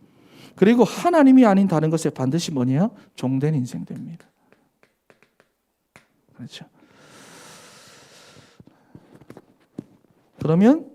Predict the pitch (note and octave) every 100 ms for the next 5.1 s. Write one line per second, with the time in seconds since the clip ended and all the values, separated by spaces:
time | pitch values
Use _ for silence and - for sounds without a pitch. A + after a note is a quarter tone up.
0 | - B2 C3+ G3+ D3 D#3 D3+ B2 G#3+ F3
1 | - - - - - G3+ G3+ G3+ D#3+ F#3
2 | A#3 A3 G3 G#3 F3 E3+ F#3 E3 D#3+ D#3
3 | - D4 C4 A3+ F3 E3 D#3 D#3 D3+ C#3+
4 | C3 F3+ F#3 D3+ C#3+ C#3 - C#3 B2 B2+